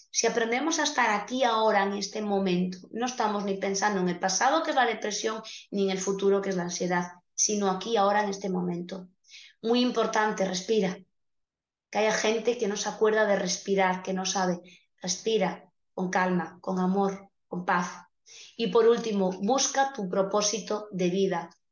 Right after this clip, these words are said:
Un hobby que tengas, diviértete, que es lo que nos falta, que nos olvidamos de divertirnos,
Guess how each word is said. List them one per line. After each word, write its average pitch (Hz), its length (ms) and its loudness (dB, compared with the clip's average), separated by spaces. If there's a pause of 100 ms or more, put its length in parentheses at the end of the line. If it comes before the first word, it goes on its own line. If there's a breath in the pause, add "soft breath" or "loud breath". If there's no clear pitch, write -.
(100)
Un 262 120 0
hobby 220 420 2
que 196 100 0
tengas, 185 520 -2
diviértete, 196 1120 2 (420)
que 220 80 0
es 214 80 2
lo 233 140 2
que 196 140 0
nos 185 180 -2
falta, 196 440 2
que 185 100 -4
nos 180 180 -2
olvidamos 247 800 0
de 180 140 -2
divertirnos, 180 1040 -2